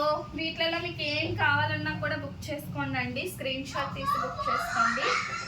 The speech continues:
And ఇదైతే మంచి రాణి కలర్ అండి. So, రాణి కలర్ అయితే సింగిల్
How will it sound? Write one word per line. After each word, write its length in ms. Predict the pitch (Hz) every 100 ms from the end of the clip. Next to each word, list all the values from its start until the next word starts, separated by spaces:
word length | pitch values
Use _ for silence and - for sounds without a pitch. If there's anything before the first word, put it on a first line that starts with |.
| 269
And 120 | 302 330
ఇదైతే 300 | 311 302 349 302
మంచి 260 | 285 294 359
రాణి 280 | 294 262 285 302
కలర్ 240 | 285 254 240
అండి. 220 | 226 220 220 - -
So, 60 | - 277
రాణి 240 | 254 262 277
కలర్ 220 | 302 294 269
అయితే 180 | 277 339 294
సింగిల్ 320 | 262 262